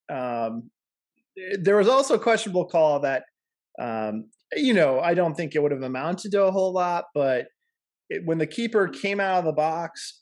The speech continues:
for Man City and tackled the Red Bulls player, I've seen other keeps do that, and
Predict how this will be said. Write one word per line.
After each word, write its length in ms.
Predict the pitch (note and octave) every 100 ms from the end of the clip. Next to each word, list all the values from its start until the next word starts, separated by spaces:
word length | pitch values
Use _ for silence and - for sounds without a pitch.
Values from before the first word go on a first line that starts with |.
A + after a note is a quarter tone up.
| -
for 260 | D#3 C#3+ C#3+
Man 280 | D3 C#3 C3+
City 600 | - F3 D3 C3 B2 - _ _ _ -
and 440 | C3+ C3 C3 B2
tackled 760 | - E3+ F3+ - D3+ C#3+ C#3 C#3 -
the 520 | C3+ C3 B2+ B2+ B2 - -
Red 180 | D3 F3
Bulls 240 | D#3+ C#3+
player, 460 | - C3+ B2+ B2+ - _ _ _ _ _ _ _ _ _ _ _ - -
I've 160 | E3+ F#3+
seen 160 | C4+ A3
other 200 | B3 A#3
keeps 340 | - A#3+ -
do 200 | E3+ B3
that, 320 | F#3+ C3 A#2+ - _ -
and 640 | D#3 D3 D3 C#3+ C#3+ C3+